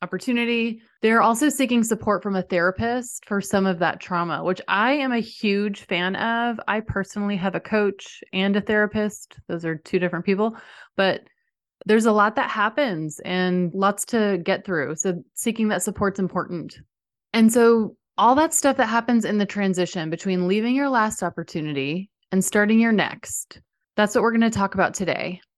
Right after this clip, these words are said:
So if you aren't processing some of those thoughts and mindsets and feelings about that transition,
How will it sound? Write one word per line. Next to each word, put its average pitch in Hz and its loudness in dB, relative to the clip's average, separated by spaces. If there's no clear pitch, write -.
So 208 2
if 202 -6
you 208 0
aren't 285 2
processing 180 2
some 202 -2
of 202 0
those 170 -2
thoughts - -2
and 180 -6
mindsets 185 2
and 180 -2
feelings 170 0
about 185 0
that - -4
transition, 180 -2